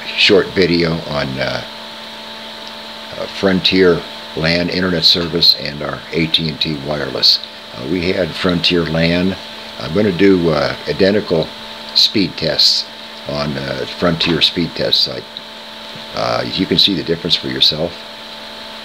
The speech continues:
Okay, now there's the, uh, the router that we're using for the Wi-Fi system. Uh, you have to have a,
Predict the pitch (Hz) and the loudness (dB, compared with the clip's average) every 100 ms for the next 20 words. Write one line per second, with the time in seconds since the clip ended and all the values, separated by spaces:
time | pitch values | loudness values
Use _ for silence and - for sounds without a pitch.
0 | - - - - - - - - - - | -14 -14 -14 -14 -14 -14 -14 -14 -14 -14
1 | - - 80 90 - 69 73 85 117 117 | -14 -8 -8 -4 -2 -2 0 4 4 4
2 | - 90 85 80 76 - - - 80 87 | 4 4 4 2 -2 -6 -10 -6 0 4
3 | 85 78 78 71 71 78 76 87 82 - | 4 2 -2 -2 0 0 2 0 0 -6
4 | - 78 80 78 78 - 71 69 80 71 | -8 -6 -2 0 0 0 0 2 2 2
5 | - 76 - - - - - 67 67 69 | 0 -4 -8 -14 -14 -12 -4 -2 0 2
6 | 90 - 92 95 | 2 4 2 4